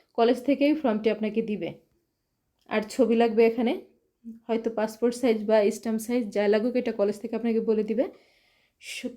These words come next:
তো সেইভাবে আপনারা কলেজ থেকে সংগ্রহ করে ফর্ম পূরণ করে জমা দিবেন। এরপর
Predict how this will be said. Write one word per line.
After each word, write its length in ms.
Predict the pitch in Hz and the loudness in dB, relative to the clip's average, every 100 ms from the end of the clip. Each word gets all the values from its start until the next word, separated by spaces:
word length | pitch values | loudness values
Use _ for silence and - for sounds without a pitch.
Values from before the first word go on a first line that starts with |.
| 233 | 4
তো 100 | 233 359 - _ _ - - - _ | 4 4 -6 _ _ -20 -20 -20 _
সেইভাবে 360 | - 254 262 294 | 0 4 6 6
আপনারা 220 | 285 285 285 | 6 2 2
কলেজ 200 | 240 226 226 | 2 0 -4
থেকে 160 | 240 269 262 | -4 -4 -2
সংগ্রহ 280 | 233 226 240 240 | -2 0 -2 0
করে 120 | 233 330 | 2 2
ফর্ম 180 | - 240 214 | 0 -2 0
পূরণ 200 | 220 208 214 | 0 2 4
করে 120 | 277 330 | 2 4
জমা 200 | 233 180 | 0 0
দিবেন। 220 | 180 156 - _ _ _ _ _ _ _ _ _ _ _ _ - - _ _ _ | -4 -6 -8 _ _ _ _ _ _ _ _ _ _ _ _ -20 -20 _ _ _
এরপর 260 | - 254 294 | 0 2 2